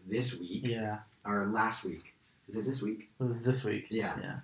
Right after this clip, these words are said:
Speaker 1: So
Speaker 2: Happened recently, last
Speaker 1: yeah, I don't
Speaker 2: three, four
Speaker 1: remember.
Speaker 2: days.
Speaker 1: I don't remember all the results, but we, we saw Yanni win.
Speaker 2: Yeah.
Speaker 1: Um,
Speaker 2: Dake,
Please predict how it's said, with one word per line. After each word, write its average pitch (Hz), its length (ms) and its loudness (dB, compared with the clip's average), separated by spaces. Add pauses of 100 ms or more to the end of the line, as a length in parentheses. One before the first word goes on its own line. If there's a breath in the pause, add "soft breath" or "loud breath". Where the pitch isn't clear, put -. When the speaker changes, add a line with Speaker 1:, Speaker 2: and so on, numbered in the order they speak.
(180)
Speaker 1:
So 117 600 4
Speaker 2:
Happened 127 240 2
recently, 110 380 -4
last 113 160 0
Speaker 1:
yeah, 107 260 2
I 147 60 0
don't 185 100 8
Speaker 2:
three, - 80 6
four 139 80 6
Speaker 1:
remember. 135 160 10
Speaker 2:
days. - 240 -4
Speaker 1:
I 147 60 -2
don't 170 160 4
remember 123 340 4
all 113 140 0
the 117 80 0
results, 113 460 2
but - 280 -2
we, 113 140 -4
we 135 80 4
saw 139 180 6
Yanni 117 440 4
win. 107 460 2 (360)
Speaker 2:
Yeah. 113 400 0
Speaker 1:
Um, 202 520 2
Speaker 2:
Dake, 127 320 6